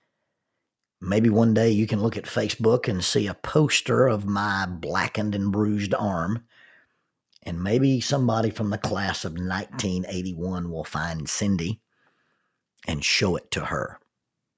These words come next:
Who would have thought that a dumb decision, a stupid kid stunt, thirty-six years ago would have consequences three and a half decades later?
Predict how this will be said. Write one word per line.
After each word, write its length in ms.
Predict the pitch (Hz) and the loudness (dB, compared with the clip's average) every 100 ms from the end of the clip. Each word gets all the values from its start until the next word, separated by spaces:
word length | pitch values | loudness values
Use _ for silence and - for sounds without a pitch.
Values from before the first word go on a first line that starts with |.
| _ _ _ _ _ _ - - | _ _ _ _ _ _ -20 0
Who 100 | - | 4
would 120 | 110 | 6
have 120 | 110 110 | 6 2
thought 500 | - 107 82 - - _ _ _ _ _ _ _ _ _ _ _ | 0 0 -2 -6 -12 _ _ _ _ _ _ _ _ _ _ _
that 120 | - 90 | -4 -4
a 220 | 80 80 | -6 -2
dumb 360 | - 117 139 147 | 4 6 8 6
decision, 680 | 120 113 123 110 82 76 110 | 4 4 4 4 2 -4 -8
a 100 | 71 | -8
stupid 1000 | - - - - 143 135 - 131 110 - | -4 0 0 6 6 6 6 4 4 -4
kid 420 | - 143 135 117 | 0 6 6 4
stunt, 800 | - - - - 101 90 330 - - _ _ _ _ _ _ _ | 0 0 -2 -2 -4 -4 -10 -16 -18 _ _ _ _ _ _ _
thirty-six 920 | - - 147 143 139 120 - 160 - 98 | -14 -2 2 4 4 2 0 -2 -2 0
years 340 | 107 143 107 | 2 2 0
ago 320 | 104 95 98 | -2 -4 -4
would 140 | 101 92 | -4 -6
have 180 | 95 | -8
consequences 1000 | - - 131 - - - 87 - 113 - - | -10 -10 -8 -8 -8 -8 -6 -6 -4 -6 -6
three 720 | 95 101 123 120 131 135 117 - _ - - - | -8 -4 -2 -4 -6 -8 -10 -14 _ -20 -14 -8
and 160 | 95 | -6
a 20 | |
half 400 | 82 113 107 101 80 80 | -4 -4 -4 -6 -10 -6
decades 520 | 107 - 117 98 - | -6 -6 -8 -6 -8
later? 520 | 92 92 92 - - | -6 -6 -8 -10 -14